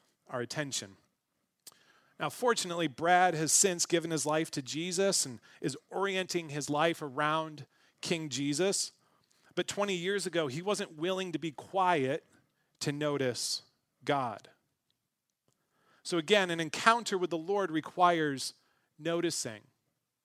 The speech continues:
So we have to be quiet. And when we notice, we have to be curious. We get that from verses three and four.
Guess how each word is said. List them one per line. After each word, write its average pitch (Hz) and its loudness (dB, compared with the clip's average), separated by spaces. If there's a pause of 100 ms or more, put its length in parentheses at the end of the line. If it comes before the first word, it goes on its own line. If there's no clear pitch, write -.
(240)
So - -20
we 190 -2
have 190 0
to 170 -10
be 165 -8
quiet. 156 0 (1900)
And 151 -4
when 214 2
we 202 -4
notice, 139 -4 (680)
we 160 -2
have 165 4
to 170 -6
be 143 -6
curious. - -6 (1120)
We 135 -14
get 135 -4
that 151 0
from 147 -8
verses 151 -4
three 151 -6
and 135 -8
four. 127 -8